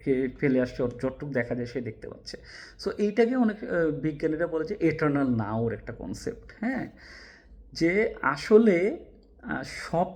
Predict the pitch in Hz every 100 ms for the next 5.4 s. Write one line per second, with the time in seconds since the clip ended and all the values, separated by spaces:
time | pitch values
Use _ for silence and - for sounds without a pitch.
0 | - 220 - 247 262 208 160 - 131 117
1 | 120 170 175 185 156 123 117 185 202 220
2 | 165 143 156 160 143 147 - - 196 202
3 | 208 202 190 - 135 - - 147 - 160
4 | 156 131 110 - 113 113 - 120 117 107
5 | 104 - -